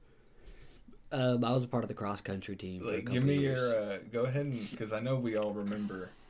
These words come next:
Speaker 2: what was written on our, uh, like, graduation, like, readouts, you know?
Speaker 1: Uh-huh.
Speaker 2: Like, if, like, if,
Speaker 1: See,
Speaker 2: like,
Speaker 1: this is the
Speaker 2: I
Speaker 1: thing,
Speaker 2: never did
Speaker 1: buddy.
Speaker 2: anything.
Speaker 1: So, uh, senior year
Speaker 2: Mm-hmm.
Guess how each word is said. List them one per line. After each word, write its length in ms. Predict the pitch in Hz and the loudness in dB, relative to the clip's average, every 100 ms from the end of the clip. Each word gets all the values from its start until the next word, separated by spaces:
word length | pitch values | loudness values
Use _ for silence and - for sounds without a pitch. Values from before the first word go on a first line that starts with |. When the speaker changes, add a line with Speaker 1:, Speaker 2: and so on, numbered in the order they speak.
| - - - | -20 -20 -10
Speaker 2:
what 300 | 110 104 98 | -2 -2 -2
was 360 | 95 90 - 117 | -6 -8 -10 -6
written 520 | 107 92 92 87 113 - | -4 -4 -6 -10 -12 -10
on 180 | 101 90 | -8 -8
our, 340 | 85 73 73 | -10 -10 -8
uh, 220 | 65 52 - | -10 -10 -10
like, 160 | 85 | -10
graduation, 720 | - 98 98 98 90 98 110 98 | -6 -6 -6 -6 -8 -6 -4 -4
like, 220 | 85 87 | -6 -8
readouts, 640 | 95 95 95 101 - - - - | -6 -4 -2 -4 -8 -16 -18 -14
you 120 | 110 101 | -6 -2
know? 60 | |
Speaker 1:
Uh-huh. 280 | 107 110 113 | -2 -2 -4
Speaker 2:
Like, 160 | 104 98 | -4 -6
if, 100 | 92 - | -8 -8
like, 160 | 104 101 | -8 -8
if, 60 | 98 - - - - | -12 -18 -18 -18 -12
Speaker 1:
See, 140 | - 147 | -2 2
Speaker 2:
like, 60 | |
Speaker 1:
this 180 | 165 - | 2 0
is 180 | 143 120 | -2 -2
the 40 | |
Speaker 2:
I 40 | 113 | 2
Speaker 1:
thing, 160 | 123 | 2
Speaker 2:
never 120 | 117 107 | 4 2
did 40 | |
Speaker 1:
buddy. 220 | 104 101 | 0 -2
Speaker 2:
anything. 260 | 107 104 110 | -2 -6 -4
Speaker 1:
So, 380 | 110 120 117 113 98 - | 0 2 2 0 -4 -8
uh, 260 | 113 107 | -6 -6
senior 360 | 104 - 156 156 | -2 2 4 4
year 480 | 131 120 110 98 - - | 6 4 2 -2 -6 -6
Speaker 2:
Mm-hmm. 340 | 101 101 98 | -4 0 -2